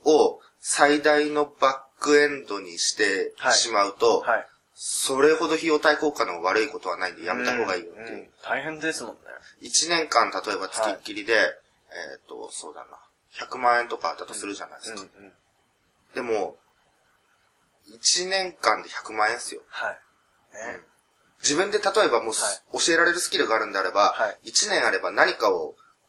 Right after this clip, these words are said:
Speaker 1: ボンとリリースすれば多分百万以上の利益が入ってくる。
Speaker 2: うん、うん。
Speaker 1: から、本当に人が好きじゃない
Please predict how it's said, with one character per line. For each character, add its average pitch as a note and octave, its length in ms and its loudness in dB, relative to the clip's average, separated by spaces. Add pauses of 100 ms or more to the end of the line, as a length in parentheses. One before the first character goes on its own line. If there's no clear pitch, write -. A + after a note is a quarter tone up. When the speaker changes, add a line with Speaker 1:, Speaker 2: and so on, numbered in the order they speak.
(260)
Speaker 1:
ボ D3+ 140 6
ン C#3+ 60 -4
と G2 120 -8
リ G2+ 120 -8
リ A#2 100 -4
ー A2+ 40 -2
ス - 100 -6
す G2+ 100 -8
れ G2 80 -8
ば - 100 -10
多 D3 100 -2
分 A2+ 80 -2
百 - 260 -8
万 F3 140 -2
以 F#3+ 40 -6
上 D3+ 100 -2
の F#2+ 60 -6
利 A2+ 80 -4
益 - 120 -10
が - 80 -8
入 G#3 140 -4
っ - 40 -12
て F2+ 100 -12
く - 100 -18
る。 - 140 -20
Speaker 2:
う A#2 40 -20 (300)
ん、 - 40 -20
う G2 40 -20
ん。 F#2+ 40 -20
Speaker 1:
か G#2 140 -2
ら、 G2+ 260 0 (180)
本 F#3 160 -4
当 G3 80 -2
に A#2 80 -6
人 - 240 -2
が F3+ 100 2
好 - 100 -2
き D#3 100 -4
じ C3 60 0
ゃ G2 60 0
な F2+ 80 -2
い - 80 -12